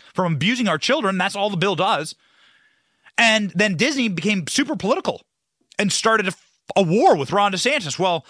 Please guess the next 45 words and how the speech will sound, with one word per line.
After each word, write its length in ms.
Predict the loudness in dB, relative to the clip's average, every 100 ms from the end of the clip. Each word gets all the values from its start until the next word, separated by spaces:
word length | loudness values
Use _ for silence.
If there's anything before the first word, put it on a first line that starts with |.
| -2
that 180 | 0 2
war 200 | 4 2
is 120 | 2
not, 400 | 2 2 0 -6 -4
uh, 240 | 0 0
going 380 | 0 -2 0 -2
well. 280 | -2 0 0
Here's 160 | -2 -2
what 140 | -2
Disney 240 | -2 -2
stock 340 | -2 -2 -2 -2
price 240 | -4 -4
looks 160 | -8 -4
like. 240 | -6 -6 -14 -20 -12
If 200 | -12 -8
you 100 | -6
need 240 | -6 -6
a 20 |
little 220 | -6 -6 -8
extra 440 | -8 -6 -4 -6 -6 -18 -20 -8
pep 240 | -6 -6 -8
in 180 | -6
your 220 | -4 -4 -6
step, 360 | -2 -2 -2 -8
two 120 | -6 -4
days 220 | -4 -4
before, 460 | -6 -4 -2 -4 -6
uh, 300 | -6 -4 -4 -6
the 540 | -8 -6 -4 -6 -10 -20 -18
sweet 360 | -10 -6 -4 -6
celebration 520 | -4 -4 -2 -2 -2
of 80 | -4
the 60 | -6
birth 360 | -4 -4 -4 -8
of 100 | -12
Christ, 460 | -2 0 0 -4
Disney 240 | -6 -4 -4
stock 440 | 0 2 0 -2 -20 0
price 240 | 2 2 2
down 300 | 4 4 2
forty-five 800 | 0 0 0 -4 0 0 0
percent 640 | -2 -2 -2 0 -2 -2 -2
and 120 | -2
on 160 | 0 -2
track 400 | -2 -2 -2 -2